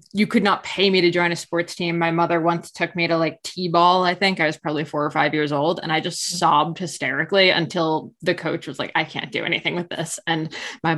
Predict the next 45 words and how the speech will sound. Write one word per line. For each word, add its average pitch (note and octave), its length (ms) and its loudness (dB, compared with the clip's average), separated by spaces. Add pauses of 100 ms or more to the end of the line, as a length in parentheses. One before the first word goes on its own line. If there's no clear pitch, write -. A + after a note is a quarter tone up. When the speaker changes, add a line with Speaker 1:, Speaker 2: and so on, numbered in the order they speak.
Speaker 1:
mom D#3+ 160 6
had E3+ 160 2
to E3+ 80 -2
take - 220 -6
me - 100 -4
home. E3 340 -6 (420)
Um, D#4 280 4 (600)
did F#3 160 8
not D#3+ 340 4
care D#3+ 160 2
for - 140 -8
sports - 460 -8
one D#3 260 -4
bit. - 220 -8 (320)
Liked C#4 400 4
being F4+ 220 4
outside. A3 720 2
Like, F3+ 120 0
I, F3 120 6 (120)
Speaker 2:
Mm-hmm. G#3+ 200 -4
Speaker 1:
my F3 100 0
dad E3 300 4
was E3 160 -4
really E3+ 200 0
into D#3+ 120 -2
hunting, E3+ 440 -4
so D#3+ 140 -2
I'd D#3 200 0
go D#3+ 40 0
hunting E3 380 -4
with D3+ 140 -8
him. D#3+ 280 0
I D3+ 140 0
played D#3+ 220 0
outside D3 320 -2
of D#3 80 -6
my D3 140 -4
neighbors. D3+ 520 -2
I E3+ 60 0
loved E3+ 280 2
the D#3+ 120 -2
outdoors. D3 580 -2 (520)
Hated F#3+ 460 4
anything D#3+ 400 0
athletic. - 540 -6